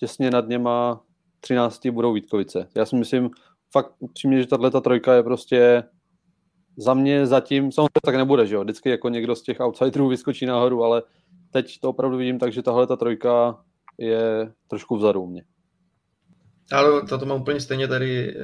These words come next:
Speaker 2: Tahle sezóna aspoň v tomhle asi čitelná takhle před, před tou sezónou, že, že vidíme tady třeba ty tři týmy, které budou jako dole, ty Vítkovice by to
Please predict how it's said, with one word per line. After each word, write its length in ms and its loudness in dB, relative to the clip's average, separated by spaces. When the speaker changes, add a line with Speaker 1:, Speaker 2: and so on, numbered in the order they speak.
Speaker 2:
Tahle 200 4
sezóna 300 4
aspoň 220 -2
v 60 -12
tomhle 280 -2
asi 360 -6
čitelná 420 0
takhle 260 0
před, 280 -8
před 200 -14
tou 100 -8
sezónou, 440 -6
že, 280 -4
že 260 -6
vidíme 300 -4
tady 180 -4
třeba 200 -6
ty 100 -10
tři 220 -12
týmy, 260 -8
které 200 -10
budou 180 -2
jako 220 -2
dole, 260 0
ty 100 -8
Vítkovice 400 -6
by 80 -14
to 220 -6